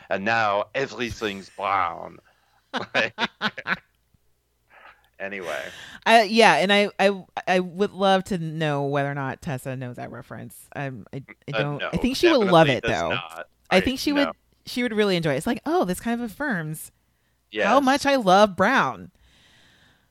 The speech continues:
Speaker 2: Um, because Hester is over there with her rainbow bright colors, a bit of black, just,
Speaker 1: Mm-hmm.
Speaker 2: just shocks and shocks of colors over there.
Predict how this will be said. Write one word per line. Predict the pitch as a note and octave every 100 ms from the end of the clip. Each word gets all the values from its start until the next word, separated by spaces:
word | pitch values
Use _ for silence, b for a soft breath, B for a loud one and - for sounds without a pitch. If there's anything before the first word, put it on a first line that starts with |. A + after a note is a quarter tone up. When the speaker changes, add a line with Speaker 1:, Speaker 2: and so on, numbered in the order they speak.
| b
Speaker 2:
Um, | F3+ F3+ E3+ D#3+ D#3 D#3 D#3
because | - A#3+ A3
Hester | A#3+ B3+ - D#4
is | A#3+
over | G#3 G3
there | F3+ E3+ E3
with | D3+ E3+
her | F3+ F3
rainbow | D#3+ D#3 D#3
bright | D3+ C#3+
colors, | E3 D3 D3 C#3+ C#3+ -
a | D#3
bit | D3+ E3
of | D#3+
black, | - D3+ D3 C#3 - - A#2+
just, | F3+ A2+
Speaker 1:
Mm-hmm. | A2+ D#3+
Speaker 2:
just | - F3+
shocks | - - A3+ G#3 -
and | D3
shocks | - F#3 D#3+ -
of |
colors | - E3 C#3+ C#3+
over | C3+ A#2+
there. | B2 B2 C3